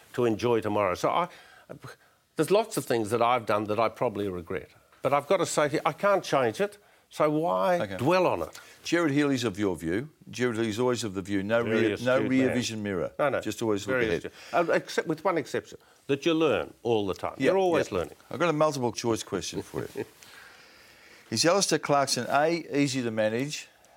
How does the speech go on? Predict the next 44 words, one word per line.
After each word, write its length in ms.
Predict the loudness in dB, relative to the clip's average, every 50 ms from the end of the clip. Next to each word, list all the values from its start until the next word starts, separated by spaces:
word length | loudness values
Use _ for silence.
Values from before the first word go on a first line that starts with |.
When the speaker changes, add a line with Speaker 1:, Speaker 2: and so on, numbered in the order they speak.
| -16 -6 -2
Speaker 2:
B, 240 | 2 2 4 2 2
difficult, 640 | 0 -2 -2 0 -2 -2 -2 0 -2 -2 -2 -4 -8 -8
or 180 | -4 -4 -2 -2
C, 380 | -2 -2 -2 0 0 0 0
impossible? 680 | 0 -2 -4 -4 -4 -4 -4 -4 -8 -10 -10 -12 -16 -18 _ _ _ _ _ _ _ _ _ _ _ _ _ _ _
Speaker 1:
All 240 | -2 0 0 0 0
of 80 | -2 -4
those 280 | -6 -6 -6 -6 -8
things. 400 | -10 -8 -8 -8 -10 -12 -16 -20 _ _ _ _ _ _ _ -20 -20 _ _ -20 -14 -8 -4
A, 180 | -2 -2 -2 -2
B 220 | -4 -4 -4 -4 -4
and 140 | -4 -6
C. 260 | -8 -10 -10 -12 -12 -12 -18 -20 _ -8
Speaker 2:
If 160 | -6 -4 -2 0
you 80 | 0
had 140 | 0 0 -2
to 80 | -2 -2
make 240 | 0 0 -2 -2 -2
one 200 | -2 -2 -2 -4
choice, 600 | -6 -6 -4 -2 -2 -2 -4 -6 -10 -14 -16 -20 -20 _ -20 -20 _ _ _ _ -20 -12 -6
would 160 | -4 -2 -2
you 60 | 0
be 100 | -2 -2
closer 380 | 0 2 2 2 2 2 0 0
to, 40 | 0
s-, 300 | 0 0 -2 -4 -8 -8
to 160 | -8 -6 -6
C 300 | -4 -2 0 0 0 0
than 180 | 0 0 0 0
A? 320 | 2 2 0 0 -4 -8 _ _ _ _ _ _ _ _ _ _ _ _ _ _ _ -14
C 260 | -8 -4 -2 0 0 0
being 240 | 0 -2 -2 -2
impossible? 640 | -4 -6 -4 -4 -4 -4 -4 -6 -8 -8 -8 -10 -12 -14 _ -8
Speaker 1:
No, 200 | -6 -4 -4 -4
no, 100 | -4 -6
I 120 | -8 -6
wouldn't. 280 | -6 -6 -6 -8 -8 -12 _ -20 -18 -16 -16 -16 -16 -20 -10 -2 0
Look, 300 | 0 0 0 -2 -14 _ -10
I 160 | -4 -2 0 2
love 220 | 2 2 0 0
my 120 | -2 -2 0
relationship 640 | 0 0 -2 -2 -4 -6 -8 -12 -14 -12 -14 -14 -14
with 120 | -12 -10
Alistair, 480 | -8 -6 -6 -6 -6 -4 -4 -4 -4